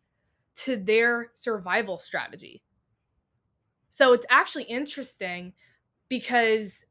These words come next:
when I'm looking at people, having known this information now, it is so, it, it's, like, almost right on the money every single time where I can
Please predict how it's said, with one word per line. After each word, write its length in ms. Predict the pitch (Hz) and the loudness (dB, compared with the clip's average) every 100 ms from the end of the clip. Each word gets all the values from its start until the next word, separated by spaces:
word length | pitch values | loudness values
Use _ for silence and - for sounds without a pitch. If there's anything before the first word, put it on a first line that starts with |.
| _ | _
when 180 | 226 240 | -2 4
I'm 280 | 294 254 | 4 4
looking 340 | 208 226 269 285 | -4 -6 -6 -6
at 120 | - | -4
people, 420 | 285 285 302 294 | -6 -4 -2 -2
having 420 | 294 220 220 233 | 2 0 2 -4
known 240 | 214 214 220 | -4 -6 -6
this 220 | 208 - | -8 -8
information 580 | 202 208 190 175 - 226 | -10 -8 -8 -8 -8 -4
now, 320 | 254 285 349 - _ _ _ - | -2 -2 -4 -10 _ _ _ -4
it 100 | 269 | -2
is 220 | 330 285 | 0 -2
so, 560 | - 262 247 254 262 269 | 0 4 6 6 6 2
it, 680 | 269 - _ _ - 254 254 | -4 -8 _ _ 0 0 2
it's, 180 | 247 254 | -4 0
like, 180 | 233 214 | -2 -2
almost 300 | 247 320 320 | -2 -2 -4
right 140 | 220 220 | -2 0
on 120 | 240 | 0
the 40 | |
money 280 | 220 196 214 | -4 -6 -6
every 240 | 190 202 208 | -6 -8 -8
single 240 | 220 214 | -8 -10
time 340 | - 180 202 | -6 -4 -4
where 160 | 208 - | -4 -4
I 120 | 196 | -4
can 420 | 196 233 214 208 | -4 -4 -4 -6